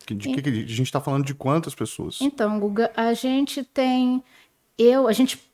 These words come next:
Speaker 2: pode, assim, certamente afirmar que esses números são subnotificados. O Fórum Brasileiro de Segurança Pública, ele publicou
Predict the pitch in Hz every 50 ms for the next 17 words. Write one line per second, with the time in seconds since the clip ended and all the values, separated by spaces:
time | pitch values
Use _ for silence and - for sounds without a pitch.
0 | _ _ _ _ - 240 247 247 220 214 226 233 196 - - - 220 190 - -
1 | 285 285 - - 294 247 240 247 240 - 262 240 - - 254 214 170 170 208 202
2 | 220 233 247 233 214 208 - - 233 240 - - 254 226 240 233 233 233 220 240
3 | - - - 254 247 247 254 254 262 - _ - - _ _ - - - 262 220
4 | 262 254 254 254 - - - - 311 - - 233 160 160 - 196 - - - -
5 | _ _ _ _ - - - - - _ _ _ - 226 233 233 226 226 226 -
6 | - 285 294 302 294 240 208 202 202 196 - _ _ _ _ - 190 220 214 214
7 | 214 208 208 202 190 190 - - - 208 196 208 202 202 196 - - 202 - -
8 | 269 233 - - 262 240 247 269 262 - _ _ _ - 330 330 302 254 - -
9 | - 240 247 254 269 285 - -